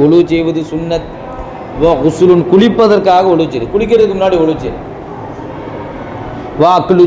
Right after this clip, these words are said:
ஜுனுபின், ஒரு குளிப்பு கடமையான ஜுனூபாலி, சாப்பிடுவதற்கு ஒழு செய்வது. ஜுனூபாயிட்டான், குளிப்பு கடமையாயிட்டு, இப்போ சாப்பிடணும்,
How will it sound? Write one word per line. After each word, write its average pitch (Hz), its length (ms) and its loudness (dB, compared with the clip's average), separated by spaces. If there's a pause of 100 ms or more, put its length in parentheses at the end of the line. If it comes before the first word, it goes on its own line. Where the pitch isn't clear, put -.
ஜுனுபின், 165 420 0 (420)
ஒரு 160 200 4
குளிப்பு 170 400 2
கடமையான 165 540 4 (160)
ஜுனூபாலி, 170 640 2 (540)
சாப்பிடுவதற்கு 190 760 4
ஒழு 170 120 6 (100)
செய்வது. 120 220 2 (120)
ஜுனூபாயிட்டான், 160 680 4 (120)
குளிப்பு 175 300 0
கடமையாயிட்டு, 147 480 0
இப்போ 147 120 -4 (120)
சாப்பிடணும், 175 520 0